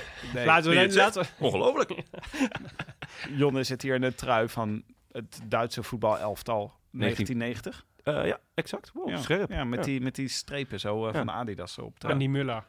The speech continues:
Speaker 3: Ah,
Speaker 2: Lothar
Speaker 3: ja,
Speaker 2: Matthäus.
Speaker 3: inderdaad.
Speaker 1: Ja.
Speaker 2: Ja.
Speaker 3: Ik ben, ik ben ook een paar keer bespuugd op straat net.
Speaker 2: <laughs>
Speaker 1: Maar
Speaker 2: Dat gaan we
Speaker 1: maar
Speaker 2: straks nog wel even doen.
Speaker 1: <laughs> ik vond het wel een, eh, ik vond het wel een beetje teleurstellend. In die zin dat ik op een gegeven moment zat te kijken naar Bettiol, die, eh, zijn voorsprong vasthield op de, de Paterberg overreden. Deed hij echt heel erg goed.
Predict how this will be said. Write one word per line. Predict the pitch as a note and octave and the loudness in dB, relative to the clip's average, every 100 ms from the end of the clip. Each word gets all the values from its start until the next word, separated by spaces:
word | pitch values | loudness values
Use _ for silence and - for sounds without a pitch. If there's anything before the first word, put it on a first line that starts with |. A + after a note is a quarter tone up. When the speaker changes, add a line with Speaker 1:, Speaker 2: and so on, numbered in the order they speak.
| _ _ | _ _
Speaker 3:
Ah, | - B2+ | -2 0
Speaker 2:
Lothar | D3 C3+ D3 | 2 2 2
Speaker 3:
ja, | C3+ | 0
Speaker 2:
Matthäus. | A#2 | -2
Speaker 3:
inderdaad. | C#3+ B2+ A2+ - _ - | 0 0 -2 -4 _ -6
Speaker 1:
Ja. | |
Speaker 2:
Ja. | A2 G2+ | -4 -4
Speaker 3:
Ik | - | -4
ben, | B2+ | 0
ik | B2 A#2 | 2 2
ben | B2 | 0
ook | |
een | - | 2
paar | A#2 | 0
keer | A#2 | 2
bespuugd | G2+ - A#2+ - | -2 -4 -6 -6
op | - | -12
straat | - G2 G2 | -4 -4 -2
net. | F#2+ | -2
Speaker 2:
<laughs> | A#3 - | -2 -2
Speaker 1:
Maar | - - D3+ - D3+ G3 - _ - - | -4 -2 -4 -6 -8 -10 -12 _ -14 -2
Speaker 2:
Dat | G#2 | 2
gaan | C#3+ | 4
we | |
Speaker 1:
maar | E3+ | 6
Speaker 2:
straks | F3 D#3+ D3 | 6 4 2
nog | C#3 | 0
wel | B2+ | -2
even | B2+ B2 | -2 -4
doen. | A#2+ - - | -6 -8 -8
Speaker 1:
<laughs> | |
ik | D#3 | -6
vond | C#3 E3+ | -2 0
het | E3 D#3+ | 0 4
wel | D#3 D3+ | 6 6
een, | D3+ | 4
eh, | C#3+ C3+ - | 2 2 -2
ik | C3+ | -8
vond | - D#3 | -8 -4
het | D3+ | -2
wel | C3 D3+ D3 - G#2+ | 2 4 4 0 -6
een | A#2+ | -2
beetje | C3 C3+ - | 0 0 -2
teleurstellend. | - B2 A#2+ - A#2 A2 A#2 G2 | -2 2 0 0 -2 -2 -4 -4
In | B2+ | 0
die | B2+ | 2
zin | A#2+ B2+ | 2 0
dat | A#2+ | -2
ik | - | -8
op | A#2 | -8
een | |
gegeven | - B2 A#2+ | -2 -2 -2
moment | A#2 A2 | -6 -6
zat | - A2 - - | -8 -8 -10 -14
te | - | -4
kijken | A#2 A2 | -2 -2
naar | A#2 G#2+ | -4 -4
Bettiol, | A2+ - B2 A2+ | -6 -4 -4 -4
die, | A2+ A2 G#2 - G#2+ - D3+ | -4 -8 -8 -16 -18 -16 -8
eh, | B2+ A2+ | -6 -4
zijn | - B2 A2 | -4 -4 -4
voorsprong | - C#3+ C3 - A2+ | -2 0 0 -2 -4
vasthield | - C3 - C#3+ D3+ - - | 0 -2 -2 -4 -6 -10 -14
op | C3 | -8
de, | C3+ A#2 | -4 -4
de | G2 G#2 - | -6 -8 0
Paterberg | C3+ D3 C3+ C#3 B2 | 2 2 2 0 2
overreden. | B2+ - B2+ C3 A2+ | -2 0 -2 -2 0
Deed | A#2 | 0
hij | A#2 | 0
echt | A2+ | -2
heel | C3+ C3 | 0 0
erg | A2+ | 0
goed. | D3+ C#3+ | -4 -6